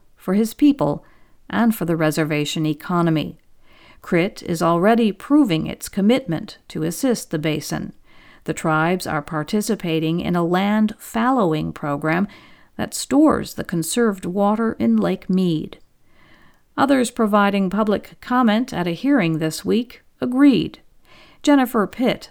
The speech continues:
the Colorado River Program Director at the National Audubon Society, gave her enthusiastic support for the proposal, arguing that it was a matter of fairness and flexibility.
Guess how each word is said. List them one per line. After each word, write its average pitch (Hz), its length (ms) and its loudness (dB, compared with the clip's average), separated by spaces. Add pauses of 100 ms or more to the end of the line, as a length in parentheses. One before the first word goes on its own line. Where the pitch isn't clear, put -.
the 151 100 -6
Colorado 175 640 2
River 165 380 0
Program 180 580 0
Director 151 640 -4
at 185 140 -8
the 147 100 -10
National 160 540 -2
Audubon 175 560 2
Society, 175 680 -2 (380)
gave 262 300 0
her 262 160 -2
enthusiastic 226 1000 2
support - 640 -2 (100)
for 156 180 -2
the 147 100 -2
proposal, 156 680 -2 (380)
arguing 170 680 2
that 156 180 -2
it - 200 -8
was 165 160 -2
a 160 60 0
matter 180 440 0
of 156 220 -6
fairness 208 680 0 (160)
and 214 180 0
flexibility. 202 880 0